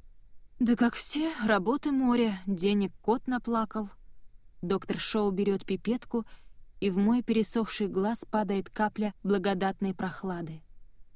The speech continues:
Ее лицо расплывается. «Но от планов на побег в деревню по-прежнему не отказывается. А ты как? Готова бежать с ним? Откроете там би энд би,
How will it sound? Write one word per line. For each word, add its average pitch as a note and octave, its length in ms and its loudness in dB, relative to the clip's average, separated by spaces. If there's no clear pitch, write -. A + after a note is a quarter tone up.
Ее F#3+ 320 2
лицо F#3 340 0
расплывается. E3+ 920 -6
«Но G#3 160 2
от C4+ 140 -2
планов D4 400 2
на C#4 100 2
побег A#3 320 6
в G#3+ 60 2
деревню G#3 480 2
по-прежнему A3+ 580 2
не A3+ 120 4
отказывается. G3 920 -2
А F#3 160 -2
ты G#3+ 160 0
как? - 460 -4
Готова G3+ 560 0
бежать C4 320 2
с - 100 -6
ним? E4 260 -2
Откроете A#3 580 0
там G#3+ 320 2
би A3 220 4
энд F#3 160 2
би, A3+ 320 0